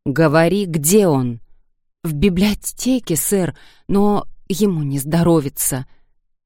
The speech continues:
Губы Лео скривились в дьявольской усмешке. «Я быстро его вылечу».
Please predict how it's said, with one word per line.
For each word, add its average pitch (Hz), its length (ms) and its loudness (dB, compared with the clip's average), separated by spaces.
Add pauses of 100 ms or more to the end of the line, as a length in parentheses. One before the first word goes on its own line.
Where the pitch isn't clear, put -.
(140)
Губы 160 440 -2
Лео 127 340 -4
скривились 165 840 -4
в 135 140 -6
дьявольской 123 760 -4
усмешке. - 640 -8 (720)
«Я 165 300 2
быстро 160 560 0
его 135 260 4
вылечу». 135 720 -2